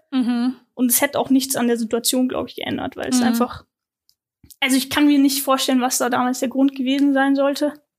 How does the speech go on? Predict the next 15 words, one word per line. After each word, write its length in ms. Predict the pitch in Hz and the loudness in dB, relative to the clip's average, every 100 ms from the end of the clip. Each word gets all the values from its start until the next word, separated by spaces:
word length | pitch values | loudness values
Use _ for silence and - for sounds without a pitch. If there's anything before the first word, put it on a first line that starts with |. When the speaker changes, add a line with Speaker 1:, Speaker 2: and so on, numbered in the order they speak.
| _ _ _ _ | _ _ _ _
Speaker 2:
Und 260 | - 247 - | -4 -2 0
heute 360 | 247 262 294 | 0 0 -2
denke 240 | 262 269 269 | 0 0 0
ich 100 | 262 | 0
mir 160 | 254 | 0
auch, 260 | 247 - - _ _ _ _ _ _ _ _ _ _ _ _ | 0 -2 -10 _ _ _ _ _ _ _ _ _ _ _ _
ja, 160 | - 285 | 0 2
es 60 | 262 | 2
gibt 180 | 285 294 | 0 0
keinen 140 | 277 | 0
Grund, 200 | 277 285 | 2 2
der 80 | 262 | 0
das 160 | 262 - | 0 -2
rechtfertigt. 480 | - 277 277 269 | -2 -4 -4 -4
Deswegen 500 | 277 - 269 262 262 | -2 0 2 0 0